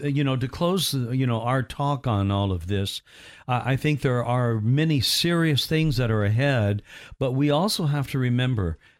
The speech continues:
that the end of the whole story, while we are in battles and skirmishes right now, we know who is the ultimate victor.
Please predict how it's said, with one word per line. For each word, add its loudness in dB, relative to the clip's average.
that 0
the 0
end 2
of -2
the 0
whole 0
story, 0
while 0
we 2
are 4
in 2
battles 2
and 2
skirmishes 0
right 0
now, 2
we 2
know 2
who 2
is 0
the 2
ultimate -2
victor. -6